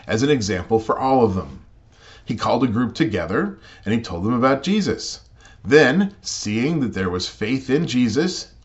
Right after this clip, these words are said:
Paul healed a man who couldn't walk. And everyone was amazed, and they praised God. What does it sequels do?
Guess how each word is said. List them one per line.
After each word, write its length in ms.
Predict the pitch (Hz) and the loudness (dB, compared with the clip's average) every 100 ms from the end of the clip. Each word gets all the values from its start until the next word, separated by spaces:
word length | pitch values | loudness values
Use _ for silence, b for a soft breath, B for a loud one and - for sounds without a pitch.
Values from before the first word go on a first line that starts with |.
| - | -12
Paul 260 | 92 104 | -2 -2
healed 400 | - - 175 202 | -2 -2 0 0
a 40 | 165 | 0
man 260 | 98 95 | -2 -2
who 60 | 113 | -4
couldn't 260 | 113 135 | -4 -6
walk. 460 | 160 196 - - - - - b b b | -2 -2 -2 -8 -20 -20 -20 b b b
And 140 | 165 147 | 2 4
everyone 300 | 123 143 151 | 6 6 6
was 140 | 156 | 4
amazed, 500 | 180 - 165 180 - | 4 4 4 2 2
and 100 | 165 | 0
they 100 | 180 | 0
praised 460 | 160 170 175 170 - | 0 0 0 -2 -2
God. 400 | 190 185 - - - - - - - - b b b b b b b | -2 -2 -6 -12 -20 -20 -20 -20 -20 -20 b b b b b b b
What 160 | - 107 | -4 0
does 140 | 110 | 0
it 120 | 123 | -2
sequels 400 | 113 139 135 135 | 0 0 2 0
do? 380 | 113 143 208 208 | 2 -2 -2 -4